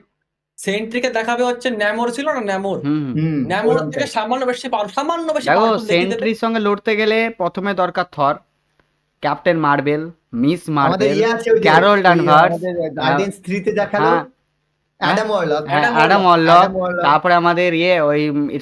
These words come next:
Speaker 2: সিক্রেট ইনভেশনের লাস্টের গায়া, ঠিক আছে? এদের দরকার,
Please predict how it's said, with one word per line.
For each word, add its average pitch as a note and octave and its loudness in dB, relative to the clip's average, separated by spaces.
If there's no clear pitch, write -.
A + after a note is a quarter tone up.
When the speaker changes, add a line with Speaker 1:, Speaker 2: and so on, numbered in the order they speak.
Speaker 2:
সিক্রেট F3 -4
ইনভেশনের F3+ -4
লাস্টের D#3+ -2
গায়া, D#3 2
ঠিক F3 -4
আছে? G#3+ -2
এদের G#3+ 4
দরকার, F3+ 0